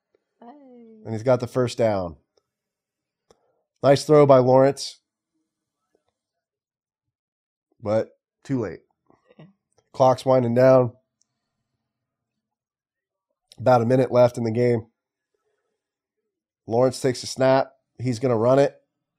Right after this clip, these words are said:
Speaker 1: Ooh, another first down.
Speaker 2: And he gets the first down.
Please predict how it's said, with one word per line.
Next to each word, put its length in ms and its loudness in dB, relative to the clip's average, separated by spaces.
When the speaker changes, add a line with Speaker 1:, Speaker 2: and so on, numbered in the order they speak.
Speaker 1:
Ooh, 380 -20
another 260 -20
first 260 -20
down. 240 -20
Speaker 2:
And 220 0
he 100 -2
gets 240 -4
the 80 -10
first 300 -6
down. 320 -2